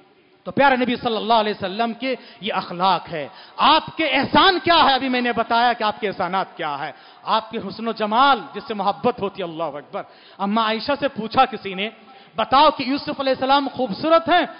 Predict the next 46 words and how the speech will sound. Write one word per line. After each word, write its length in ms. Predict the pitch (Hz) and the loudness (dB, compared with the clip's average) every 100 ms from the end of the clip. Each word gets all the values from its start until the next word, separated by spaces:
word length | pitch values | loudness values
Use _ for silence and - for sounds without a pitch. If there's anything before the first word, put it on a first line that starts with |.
| - - | -20 -4
یا 160 | 214 | 0
محمد 500 | 240 208 226 240 320 | 0 -2 -4 -2 -2
صلی 140 | 254 226 | -2 -4
اللہ 180 | 202 196 | -4 -4
علیہ 180 | 175 165 | -4 -6
وسلم؟" 300 | 160 143 135 | -10 -10 -8
انہوں 180 | 185 277 | 0 2
نے 80 | 302 | 2
بتایا، 420 | 285 262 285 320 - - - | -2 -2 0 2 0 -6 -4
"تم 80 | 349 330 | -2 -2
مجھے 180 | 311 339 | 0 0
اس 60 | |
سوال 380 | - 285 294 349 | 2 4 6 4
کا 140 | 349 | 4
جواب 380 | 320 262 240 277 277 | 2 4 6 4 2
دو 220 | 254 220 160 - - - | 0 2 0 -10 -20 -10
کہ 120 | 240 - | -10 0
یوسف 400 | 269 302 277 247 | 0 0 -2 -2
علیہ 160 | 240 233 | -2 -2
السلام 360 | 220 240 247 | 0 2 2
کے 140 | 202 220 | -2 -8
حسن 380 | 180 220 302 277 | -6 -2 0 -2
کے 160 | 262 233 156 | -4 -6 -4
سامنے 440 | 196 226 220 190 - - - | -4 -4 -4 -6 -10 -20 -10
مصر 380 | 202 220 311 294 | -6 0 0 0
کی 200 | 294 277 | -2 -4
عورتوں 600 | 208 220 220 233 320 311 | 0 0 0 -2 0 0
نے 80 | 294 | 0
انگلیاں 420 | 226 233 233 370 381 | 0 -2 2 4 4
کاٹ 260 | 285 233 214 | 2 -2 -2
لی۔ 120 | 175 135 - - - - | -10 -16 -20 -20 -20 -8
ان 120 | 190 | -6
کے 120 | 208 | 0
حسن 340 | 302 240 330 311 | 0 2 0 0
کو 140 | 320 | 0
دیکھ 400 | 294 247 320 320 | 0 0 -2 0
کر 180 | 269 349 311 - - - | 2 2 2 -8 -18 -6
مصر 280 | 233 349 359 | -2 0 2
کی 140 | 359 | 4
عورتوں 480 | 339 320 320 330 381 | 6 6 6 6 6
نے 80 | 381 381 | 6 4
صرف 160 | 403 - | 2 4
انگلیاں 560 | 311 320 349 453 440 | 4 4 6 6 6
کاٹ 280 | 415 381 359 | 6 6 6
لی 220 | 339 302 | 4 2
ہیں، 260 | 214 233 | 2 -2